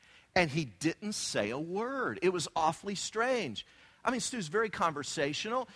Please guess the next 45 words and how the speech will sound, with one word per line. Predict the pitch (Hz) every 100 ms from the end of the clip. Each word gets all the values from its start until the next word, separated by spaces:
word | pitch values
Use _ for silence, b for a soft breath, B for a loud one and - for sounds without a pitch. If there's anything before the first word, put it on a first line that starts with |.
| B
He's | 233 208
a |
great | 185 233 -
conver-, | 208 202 190
he | 254
didn't | 233 208
say | - 196
a | 185
word. | 208 262 302 277 - B
He | 226
just | 226 -
kinda | 220 208
turned | - 196 220 254
and | 190 160
went | 175
away. | 160 170 233
I | 208
think | 170 165
he | 151
might | 160 156
try | - 165
to | 143
mumble | 151 185 185 151
a |
couple | - 165 160
of | 151
things, | 185 202 226 - B B
but | 208 -
I, | 180 190
it | 208
was | 175
almost | 233 247 -
ar-, | -
inarticulate. | 214 220 214 - 294 - 247 160 - B B B
Later | 226 233 277 311 294
in | 247
the | 208
day, | 147 233 214
that | 175 208
afternoon, | 233 226 196 175 170
he | 165 175
called | - 233 277 233 151
me | 147
at | 156
home, | 196 254 233